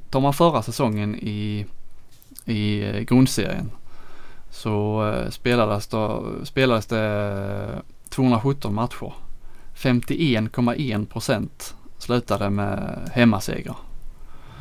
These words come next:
Eh, så här långt då, efter, eh,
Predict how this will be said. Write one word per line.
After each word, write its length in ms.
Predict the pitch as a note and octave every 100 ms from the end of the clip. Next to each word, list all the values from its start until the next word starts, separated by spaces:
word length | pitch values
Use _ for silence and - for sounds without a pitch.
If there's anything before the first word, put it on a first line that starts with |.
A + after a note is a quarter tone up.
| - - - - - -
Eh, 580 | B2 - - - - - -
så 160 | -
här 200 | B2+ A#2
långt 260 | D3+ A#2 A2
då, 200 | A#2+ A2
efter, 600 | G2+ - A2 G#2+ G#2 G#2+
eh, 280 | G#2+ G2